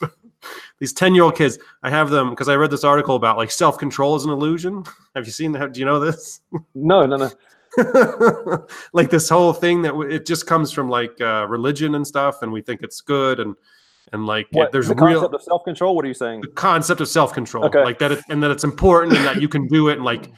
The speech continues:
Speaker 2: <clears throat>
Speaker 1: strong, strong people are more, uh, they're just, they're more dedicated and disciplined. And that's
Speaker 2: Uh-huh.
Speaker 1: what they found is, like, people who have more self-control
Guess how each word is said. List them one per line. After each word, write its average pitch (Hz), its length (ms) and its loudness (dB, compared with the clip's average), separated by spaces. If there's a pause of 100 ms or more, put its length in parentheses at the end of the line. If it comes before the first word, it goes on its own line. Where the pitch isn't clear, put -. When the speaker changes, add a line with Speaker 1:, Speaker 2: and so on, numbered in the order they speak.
Speaker 2:
<clears throat> - 160 -20
Speaker 1:
strong, 156 840 2 (380)
strong 170 480 2
people 156 380 -2
are 123 80 0
more, 143 340 -2
uh, 139 60 -8
they're 139 120 -6
just, 123 440 -10
they're 123 300 -2
more 151 180 0
dedicated 143 580 -2
and 113 160 -8
disciplined. - 560 -10 (360)
And 165 100 0
that's 147 200 2
Speaker 2:
Uh-huh. 143 140 -20
Speaker 1:
what 160 140 -2
they 147 100 0
found 170 340 2
is, 135 100 0
like, 131 160 -2
people 160 240 -2
who 139 100 2
have 127 160 4
more 131 220 2
self-control 143 1000 0